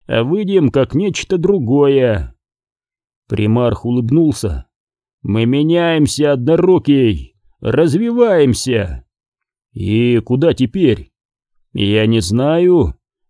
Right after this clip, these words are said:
Первый должен нам многое рассказать. Они держат свои секреты при себе. Наш флот будет снова готов сражаться через месяцы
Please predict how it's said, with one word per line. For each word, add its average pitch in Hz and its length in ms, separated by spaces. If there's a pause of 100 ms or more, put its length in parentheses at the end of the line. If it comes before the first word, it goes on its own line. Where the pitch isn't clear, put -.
Первый 190 460
должен 175 500
нам 185 140
многое 170 500
рассказать. 147 800 (340)
Они 151 400
держат 180 480
свои 151 280
секреты 180 540
при 196 160
себе. 135 720 (540)
Наш 117 400
флот 147 320
будет 143 320
снова 151 380
готов 135 360
сражаться 143 600
через 143 320
месяцы 127 760